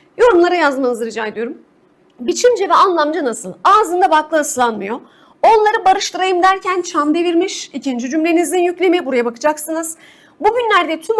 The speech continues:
aile zor durumda. Sıfırı tüketmiş. Sıfırı tüketmek bir deyim. Bunun bana ve bunların bana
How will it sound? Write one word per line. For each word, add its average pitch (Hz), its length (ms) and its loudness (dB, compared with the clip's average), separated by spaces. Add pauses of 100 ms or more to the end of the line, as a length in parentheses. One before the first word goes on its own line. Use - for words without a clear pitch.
aile 285 200 -2
zor 302 300 -2
durumda. 370 260 2 (420)
Sıfırı 403 480 -8
tüketmiş. 311 520 -8
Sıfırı 349 280 -4
tüketmek 330 480 -8
bir 277 220 -6
deyim. 359 300 2 (800)
Bunun 415 320 6 (240)
bana 269 360 -2 (220)
ve 277 100 -4
bunların 262 400 -2
bana 247 300 -4